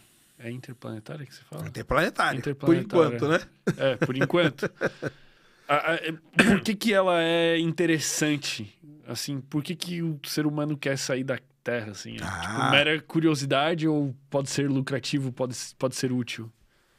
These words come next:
Speaker 2: Tem os dois, né, cara? Primeiro tem a curiosidade, né? O ser humano, ele tem um espírito explorador, né?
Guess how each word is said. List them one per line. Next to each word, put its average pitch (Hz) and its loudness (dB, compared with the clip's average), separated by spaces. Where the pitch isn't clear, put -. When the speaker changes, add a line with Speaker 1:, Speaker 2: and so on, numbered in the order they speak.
Speaker 2:
Tem 196 4
os 285 -4
dois, 175 2
né, 170 0
cara? 107 -6
Primeiro 175 -2
tem 226 -4
a 240 -6
curiosidade, 170 -2
né? 151 -2
O - -12
ser 175 0
humano, 165 0
ele 214 -2
tem 185 -2
um 226 -2
espírito 165 0
explorador, 120 0
né? 127 0